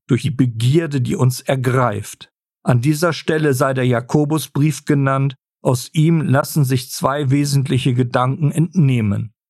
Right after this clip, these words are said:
Versuchung und Sünde stammen nicht von Gott, sondern aus der inneren Begierde des Menschen. Diese Begierde, gewissermaßen schwanger mit der Sünde,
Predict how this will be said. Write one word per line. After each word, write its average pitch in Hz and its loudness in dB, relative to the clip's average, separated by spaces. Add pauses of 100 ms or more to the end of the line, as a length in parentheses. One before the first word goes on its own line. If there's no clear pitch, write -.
(260)
Versuchung 165 0
und 135 2
Sünde 143 0
stammen 135 0
nicht - -4
von 123 0
Gott, 123 -2 (120)
sondern 139 0
aus - -2
der 127 -4
inneren 143 2
Begierde 131 0
des 127 -2
Menschen. 110 -2 (480)
Diese 143 2
Begierde, 131 -2 (100)
gewissermaßen 131 -2
schwanger 143 -2
mit 127 0
der 123 0
Sünde, 143 0